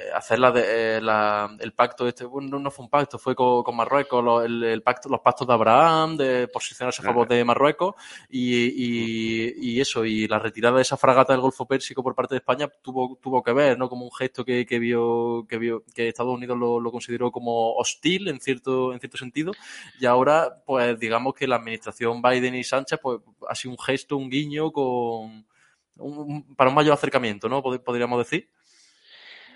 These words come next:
Speaker 2: A ver, puede ser que esto se trate de, de, de
Speaker 1: Ujú.
Speaker 2: un acuerdo, eh, que, que no conocemos, que no solamente España, no creo que tome la, la determinación de manera unilateral, esto está, estará seguramente,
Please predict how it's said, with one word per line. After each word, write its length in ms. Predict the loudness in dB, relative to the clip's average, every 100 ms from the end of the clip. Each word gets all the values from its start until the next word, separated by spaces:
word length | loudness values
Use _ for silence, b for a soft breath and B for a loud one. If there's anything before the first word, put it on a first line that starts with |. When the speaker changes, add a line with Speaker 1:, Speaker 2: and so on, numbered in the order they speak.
| B B
Speaker 2:
A 120 | 2
ver, 380 | 4 6 4 0
puede 220 | 0 0
ser 200 | 2 -2
que 80 | -2
esto 140 | -6 -6
se 140 | -8
trate 300 | -6 -4 -4
de, 240 | -4 -6 -10 _
de, 400 | -14 -8 -6 -6
de 100 | -6
Speaker 1:
Ujú. 0 |
Speaker 2:
un 100 | -6
acuerdo, 540 | -6 -6 -8 0 0 0 B B B
eh, 460 | 0 0 0 -4 -6
que, 280 | -6 -6 -6
que 120 | -8
no 120 | -10
conocemos, 580 | -8 -8 -8 -8 -6 -8 -10
que 100 | -12
no 120 | -10 -6
solamente 420 | -4 -4 -2 2
España, 300 | 2 2 -4
no 100 | -4
creo 160 | -4
que 100 | -6
tome 220 | -6 -8 -4
la, 240 | -2 -2
la 140 | -2 -6
determinación 1000 | -6 -8 -8 -10 -10 -8 -8 -6 -10 -10
de 80 | -8
manera 260 | -6 -6
unilateral, 680 | -6 -6 -6 -2 2 6 4
esto 220 | 2 -2 -10
está, 260 | -8 -8
estará 340 | -8 _ -12 -10
seguramente, 800 | -10 -8 -6 -4 -2 0 -2